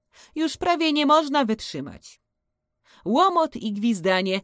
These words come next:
czuję prawie fizycznie, jak pędzi ziemia. W mojej sprawie, mieszkanie, cisza. I ciszą,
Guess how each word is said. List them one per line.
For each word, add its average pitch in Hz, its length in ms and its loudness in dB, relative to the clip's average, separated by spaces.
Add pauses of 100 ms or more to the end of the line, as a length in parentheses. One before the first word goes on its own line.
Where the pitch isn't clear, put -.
(300)
czuję 311 280 -2
prawie 294 380 0
fizycznie, 277 760 -6
jak 233 220 -2
pędzi 220 500 -2
ziemia. 143 460 -6 (1300)
W 175 100 -12
mojej 262 420 2
sprawie, 160 640 -6 (200)
mieszkanie, 214 720 -2 (460)
cisza. - 520 -6 (340)
I 226 240 -2
ciszą, 226 580 -6